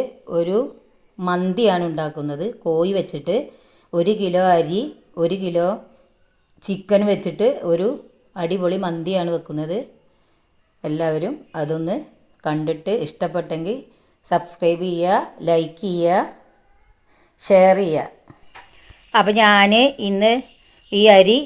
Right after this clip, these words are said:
വെള്ളത്തിലിടാൻ പോവുകയാണ്. ഇത് ഒരു മണിക്കൂർ നമുക്ക് വെള്ളത്തിലിട്ട് വെക്കേണ്ടതുണ്ട് ഒന്ന് കുതിർത്താൻ. അപ്പോഴത്തേക്ക് നമുക്ക് വെള്ളമൊക്കെ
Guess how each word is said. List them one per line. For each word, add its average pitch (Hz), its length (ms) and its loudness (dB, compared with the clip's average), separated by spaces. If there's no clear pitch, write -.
വെള്ളത്തിലിടാൻ 196 600 4
പോവുകയാണ്. 185 400 6
ഇത് 202 160 2
ഒരു 196 160 0
മണിക്കൂർ 190 340 0
നമുക്ക് 196 240 2
വെള്ളത്തിലിട്ട് 185 580 0
വെക്കേണ്ടതുണ്ട് 175 640 0
ഒന്ന് 180 200 0
കുതിർത്താൻ. 170 520 2
അപ്പോഴത്തേക്ക് 185 520 2
നമുക്ക് 190 240 0
വെള്ളമൊക്കെ 185 420 6